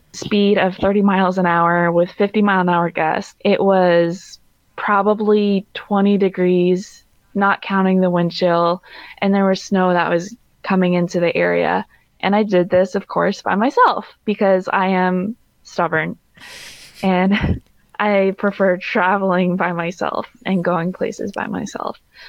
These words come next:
So a lot of the stuff I continue doing throughout the years just because I love doing it. So whether or not it's ninety-five degrees like it was a couple days ago here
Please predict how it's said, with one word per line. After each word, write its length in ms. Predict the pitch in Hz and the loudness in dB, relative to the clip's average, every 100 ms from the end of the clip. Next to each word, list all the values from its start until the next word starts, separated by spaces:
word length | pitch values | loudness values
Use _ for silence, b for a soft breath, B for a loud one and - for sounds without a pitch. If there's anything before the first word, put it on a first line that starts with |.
| B | B
So 560 | - 247 214 190 185 196 - | -4 0 2 2 2 -2 -4
a 100 | 208 | 0
lot 260 | 208 233 | 0 0
of 240 | 247 254 254 - | -2 -4 -10 -8
the 100 | 220 | -4
stuff 440 | 214 - - 220 220 | -4 -6 -2 -2 0
I 120 | 208 | -2
continue 520 | 208 196 - 208 208 | 0 -2 0 2 2
doing 300 | 196 196 202 | 2 2 0
throughout 340 | 196 196 190 - | 0 -2 -2 -2
the 100 | 190 | -2
years 400 | 180 196 226 220 | 0 2 0 -2
just 260 | 190 190 | -6 -6
because 540 | - 202 - 185 185 214 B B B - | -10 -8 -2 0 0 -4 B B B -4
I 120 | 196 | -2
love 480 | 180 180 190 190 190 | 0 2 2 0 -2
doing 380 | 175 175 175 170 | 0 2 0 -2
it. 220 | 160 - _ _ _ | -4 -8 _ _ _
So 260 | 190 185 180 | 0 2 4
whether 280 | 185 190 190 | 2 2 2
or 20 | |
not 280 | 185 185 175 | 2 0 0
it's 240 | 175 180 - | 0 -2 -2
ninety-five 680 | 202 196 202 202 196 185 185 | -2 0 0 -2 0 0 0
degrees 420 | 185 185 180 185 | -2 0 2 2
like 140 | 180 185 | 0 0
it 100 | - | 2
was 400 | 175 180 208 - | 0 0 -6 -8
a 80 | 185 | -4
couple 260 | 185 185 175 | -2 0 2
days 260 | 175 180 | 2 0
ago 220 | 185 175 175 | 0 0 0
here 560 | - 180 180 175 180 | 0 2 4 4 2